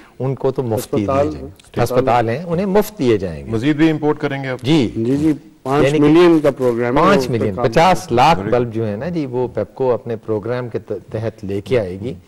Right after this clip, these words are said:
Speaker 1: और तीसरा उसी में, यानी कि हॉस्पिटल्स हैं,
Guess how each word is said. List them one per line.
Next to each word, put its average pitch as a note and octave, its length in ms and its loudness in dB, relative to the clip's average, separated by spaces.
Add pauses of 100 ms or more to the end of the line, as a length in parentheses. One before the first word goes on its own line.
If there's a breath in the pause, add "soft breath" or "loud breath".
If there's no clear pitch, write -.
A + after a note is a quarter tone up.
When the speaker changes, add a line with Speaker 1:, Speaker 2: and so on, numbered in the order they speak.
(640 soft breath)
Speaker 1:
और B2 300 -4
तीसरा F#3+ 340 0
उसी F#3 340 -4
में, G#2+ 240 -4 (160)
यानी B2 240 -2
कि C#3 320 -6
हॉस्पिटल्स B2 640 -4
हैं, B2 500 -8